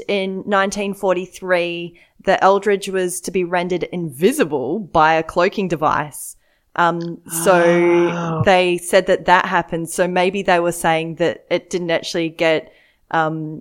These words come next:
Speaker 1: cloaked, that it got pruned. And so, yeah, apparently it's all been, I don't know, it's a, just one of those sort of conspiracy theory kind of things, I think.
Speaker 2: Oh, that's
Speaker 1: So
Speaker 2: interesting.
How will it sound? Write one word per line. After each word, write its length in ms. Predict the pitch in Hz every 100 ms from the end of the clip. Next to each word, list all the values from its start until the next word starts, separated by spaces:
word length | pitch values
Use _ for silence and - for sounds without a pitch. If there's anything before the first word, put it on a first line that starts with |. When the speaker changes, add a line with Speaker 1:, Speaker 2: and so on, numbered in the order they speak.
| -
Speaker 1:
cloaked, 540 | - 196 170 - -
that 100 | 170
it 120 | 151 -
got 180 | -
pruned. 600 | - 175 165 151 151 151 - _ _ - _ -
And 220 | 170 165
so, 280 | - 170 160 165 156
yeah, 220 | 165 139 127
apparently 640 | 160 _ 190 175 160 147
it's 140 | 135
all 100 | 147
been, 400 | 147 143 139 139 -
I 60 |
don't 80 | 143
know, 220 | - 139 156
it's 120 | -
a, 100 | 170 - _ -
just 220 | 190 185
one 100 | 165
of 60 |
those 100 | 151
sort 120 | 160 147
of 100 | -
conspiracy 640 | 151 - - 143 - 165
theory 360 | 151 147 151
kind 280 | 147 156 147
of 80 | 147
things, 240 | 151 151 202
I 220 | 208 214
think. 120 | 240
Speaker 2:
Oh, 300 | 269 240 190
that's 240 | 190 - -
Speaker 1:
So 60 |
Speaker 2:
interesting. 840 | 220 269 262 220 196 - 147 131